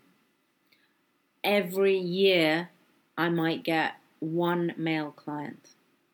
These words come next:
who truly seeks to do the work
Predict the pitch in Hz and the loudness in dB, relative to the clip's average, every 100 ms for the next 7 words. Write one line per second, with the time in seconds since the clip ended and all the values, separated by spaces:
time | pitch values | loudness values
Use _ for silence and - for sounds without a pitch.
0 | _ _ _ _ _ _ - - - 233 | _ _ _ _ _ _ -20 -20 -2 4
1 | 233 226 - - 262 262 240 208 180 - | 4 4 -4 0 4 6 6 6 2 0
2 | 175 - - 160 165 156 151 151 123 - | 0 -2 -6 0 2 2 0 -2 -2 -6
3 | - | -16